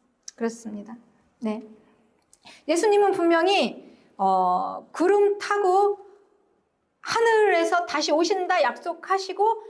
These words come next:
선지자들을 통해서 계속 우리에게 계시해 주셨어요.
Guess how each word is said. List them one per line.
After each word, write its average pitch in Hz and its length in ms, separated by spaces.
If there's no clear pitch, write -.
선지자들을 415 640
통해서 359 360
계속 349 500
우리에게 269 300
계시해 269 380
주셨어요. 226 580